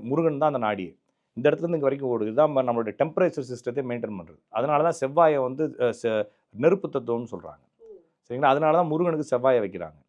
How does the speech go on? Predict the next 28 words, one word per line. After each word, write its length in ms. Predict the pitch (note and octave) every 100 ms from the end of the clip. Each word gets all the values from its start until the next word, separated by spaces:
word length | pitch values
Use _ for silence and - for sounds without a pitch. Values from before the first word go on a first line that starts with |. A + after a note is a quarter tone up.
| _ - _
அப்ப 320 | - B2 F#3 D#3+
இது 140 | C#3
எல்லாமே 380 | D3 F#3 F3+ G3
வந்து 200 | E3 F3
உடம்புல 320 | D3+ F3 E3+
இருக்கக்கூடிய 320 | D3+ C3+ C3+ C#3
டெம்-, 220 | B2+ C3
அஹ், 240 | B2 B2 A2+
சிஸ்டம் 320 | C3 - A2+ F#2
தான். 180 | G#2 -
இந்த 140 | - -
சிஸ்டத்தை 420 | D#3 - A3+ G3+ -
ஃபீல் 240 | G#3+ F#3
பண்றாரு, 280 | C#3+ A2 G#2 C#3+
ரியலைஸ் 300 | F#3 E3 C3
பண்றாரு. 280 | G#2+ E2 D2+ _ _ _ _ _
அப்ப 140 | A2+ A#2
முருகன் 420 | C3+ G3 G#3 G3
த-, 200 | D#3 C#3 C3+
காட்சிங்கிறது 540 | D3 - D3+ C3+ F3
இங்க 120 | D3 G#2+
கிடைச்சிச்சு. 340 | - F#2 F#2 - _ _ - -
அதுக்கப்புறமா 520 | D3+ E3+ G3 A#3 F#3
என்ன 100 | G3
பண்றாரு? 300 | E3+ D3 C#3+ D#3+
பிற்காலத்துல 520 | D#3 D#3+ F3 D3+ C3+ A#2+
வள்ளலாரு, 380 | A#2 G#2+ F#2 A2+ - _ _ _ _ _ _ _ _ _ -
"என்னுடைய 380 | C3 F3 D#3